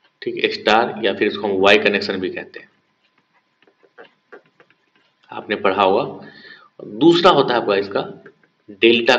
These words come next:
connection, delta, इसको हम ऐसे represent करते हैं, ठीक है। तो दोनों के लिए हमें पढ़ना है, दोनों के लिए हम लोग देखेंगे, ठीक है, star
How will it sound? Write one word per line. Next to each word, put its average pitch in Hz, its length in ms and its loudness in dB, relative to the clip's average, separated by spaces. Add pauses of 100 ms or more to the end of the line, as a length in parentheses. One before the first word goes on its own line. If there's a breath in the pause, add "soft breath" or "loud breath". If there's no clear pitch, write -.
connection, 92 420 -10 (2750)
delta, 101 320 4
इसको 107 300 6
हम 98 100 -2
ऐसे 95 160 2
represent 90 400 0
करते 87 240 -8
हैं, 90 160 -20 (3750)
ठीक - 160 -10
है। 165 80 -6 (600 loud breath)
तो 123 60 2 (120)
दोनों 123 300 4
के 180 80 2
लिए 139 100 2
हमें 127 200 -2
पढ़ना 98 260 0
है, 113 140 -4
दोनों 113 220 2
के 110 80 0
लिए 95 100 -2
हम 95 60 -8
लोग 95 120 -2
देखेंगे, - 420 -6
ठीक 117 100 -4
है, - 120 -8
star 104 340 4